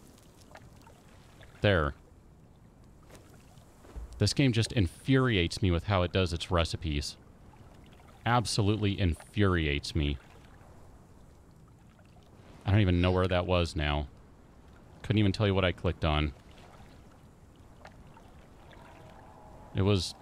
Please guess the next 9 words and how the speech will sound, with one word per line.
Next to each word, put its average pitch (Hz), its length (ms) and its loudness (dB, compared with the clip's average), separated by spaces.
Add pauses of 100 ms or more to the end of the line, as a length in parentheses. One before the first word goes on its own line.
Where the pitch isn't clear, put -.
(140)
something 110 500 2
around 82 360 0
here. 82 360 -2 (2000)
That 87 220 2
one. 73 300 -2 (540)
There. 76 280 2 (1160)
I 110 60 2
just, 113 300 -2
I 95 140 0